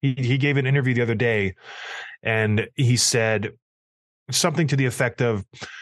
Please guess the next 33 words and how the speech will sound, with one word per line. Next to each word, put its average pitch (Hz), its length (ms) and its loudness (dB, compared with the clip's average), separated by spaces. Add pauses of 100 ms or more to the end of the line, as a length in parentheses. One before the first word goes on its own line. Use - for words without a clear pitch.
(200)
"My 139 280 0
last 147 480 0
year 131 200 2
I 113 40 0
was 110 200 0
injured. 101 500 0 (180)
I 120 140 0
knew 143 260 4
I 147 80 2
wasn't 127 380 0
going 117 260 0
to 95 60 -2
be 107 140 2
able 104 140 0
to 98 60 -4
play. 98 480 -2 (300)
So 139 240 0
instead 143 340 2
of 127 120 0
sitting 151 360 2
on 151 100 2
the 139 120 2
L 131 160 0
T 135 180 0
I 123 120 2
R 120 200 2
and 120 160 -2
collecting 123 320 0
a 110 60 0
paycheck, 113 600 0 (720)
I 131 100 0
just 127 220 0
retired 98 560 -2